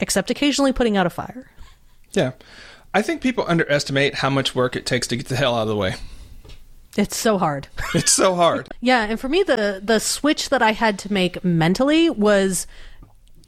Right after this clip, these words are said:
Speaker 1: building space in my own brain for part of my job is mentorship.
Speaker 2: Mm-hmm.
Speaker 1: And part of my job is to develop my team and make sure that they have the skills to do what they need to do. So sometimes that is,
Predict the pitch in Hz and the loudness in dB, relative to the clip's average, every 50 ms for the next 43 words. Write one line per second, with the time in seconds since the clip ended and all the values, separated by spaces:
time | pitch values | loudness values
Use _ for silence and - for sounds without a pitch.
0 | - - - - - - 208 180 - - - 262 277 311 269 330 320 302 302 - | -20 -20 -20 -20 -14 -10 -10 -10 -10 -2 0 2 2 4 4 2 2 2 2 0
1 | - - - 240 220 220 208 - - 202 214 202 190 185 185 170 175 190 196 202 | -2 -2 0 0 2 2 0 -2 -2 0 2 4 4 2 2 0 2 2 4 4
2 | 208 196 - 185 175 165 180 214 269 302 330 349 339 - - - - - - - | 4 2 2 2 0 2 2 2 4 4 4 2 0 -2 -10 -20 -20 -20 -20 -16
3 | - - - 254 226 220 208 208 202 196 190 196 - - - - 254 240 247 262 | -12 -4 0 2 2 4 4 4 4 4 4 2 0 -4 -4 0 2 4 4 2
4 | 254 254 240 220 202 - 190 185 180 180 180 180 175 175 - 180 175 170 170 170 | 2 0 -2 -2 -2 0 2 2 4 4 4 2 0 -2 -2 0 2 4 4 2
5 | 165 165 - - 196 185 175 170 170 160 - - 127 - - - - - - - | 2 0 -2 0 0 2 4 4 2 2 0 -4 -6 -4 -4 -4 -4 -6 -10 -14
6 | - - 135 135 131 127 151 170 185 185 190 190 196 190 185 185 - - - - | -4 -2 0 2 2 2 2 4 4 4 4 2 2 2 0 -2 -2 -4 -2 0
7 | 226 220 226 208 214 214 202 - 202 185 180 180 175 175 170 - - 294 320 302 | 2 2 2 2 2 2 2 4 4 4 4 4 2 2 -2 -4 -2 2 2 4
8 | 247 196 180 175 175 175 - - - - - - 240 240 226 220 208 180 196 196 | 4 4 2 0 -2 -4 -6 -10 -8 -6 -4 0 2 4 4 4 2 2 2 2
9 | 185 185 160 165 156 156 - - 269 277 269 262 254 240 - - 208 202 202 196 | 2 2 0 -4 -8 -8 -6 -2 2 2 4 4 4 2 2 2 2 2 2 0
10 | - - 269 254 240 226 - 202 202 190 - - 196 190 196 185 170 185 170 - | 0 0 2 2 2 2 2 2 0 0 2 2 2 2 2 0 -2 -6 -6 -6
11 | - - 175 156 151 151 147 156 - - - - - - - - - 233 185 185 | -2 -2 0 0 0 -2 -2 -4 -6 -8 -12 -16 -20 -16 -8 -2 0 0 2 2
12 | 214 214 202 190 - 185 175 175 165 156 - 202 196 330 370 311 196 165 156 170 | 2 2 2 2 0 0 0 0 -2 -4 -4 -4 0 2 2 2 2 0 -2 -2
13 | - 233 220 - - 285 302 277 247 247 226 208 208 202 185 - 214 208 202 208 | 0 0 0 2 2 0 0 2 2 2 2 2 2 0 -2 -4 -4 -2 0 2
14 | 196 190 185 - 190 185 180 175 170 170 - | 2 2 2 2 2 2 2 2 2 0 -4